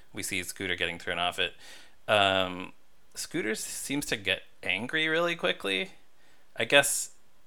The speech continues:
I, uh, you know, I, I, like I say, I don't mind them doing new things with the characters and trying different angles on the characters,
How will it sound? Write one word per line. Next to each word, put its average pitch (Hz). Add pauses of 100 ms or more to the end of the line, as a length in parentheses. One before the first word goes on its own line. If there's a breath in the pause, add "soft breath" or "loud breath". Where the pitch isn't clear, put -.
(720)
I, 120
uh, 131
you 147
know, 104
I, 107
I, 117 (100)
like 120
I 131
say, 120
I 101
don't 104
mind 101
them 92
doing 92
new 92
things 90
with 87
the 87
characters 90
and 90
trying 90
different 90
angles 95
on 85
the 92
characters, 90